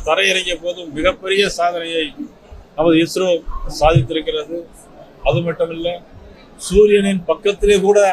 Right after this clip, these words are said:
நமது கோள்கள் சென்று வந்திருக்கிறது. அது மட்டுமல்ல, உலகத்திலே மிகப்பெரிய ஒரு சாதனையை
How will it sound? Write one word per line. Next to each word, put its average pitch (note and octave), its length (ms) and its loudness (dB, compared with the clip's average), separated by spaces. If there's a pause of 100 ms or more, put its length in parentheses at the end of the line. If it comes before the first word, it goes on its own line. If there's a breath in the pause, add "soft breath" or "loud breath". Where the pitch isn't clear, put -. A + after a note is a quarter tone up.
(520)
நமது E3+ 340 -4
கோள்கள் F3+ 380 -2
சென்று E3 320 -8
வந்திருக்கிறது. D#3+ 580 -12 (960)
அது F3 160 0
மட்டுமல்ல, F3+ 520 -2
உலகத்திலே F#3 560 0
மிகப்பெரிய F#3 600 -2
ஒரு F3+ 160 -4
சாதனையை E3+ 500 -4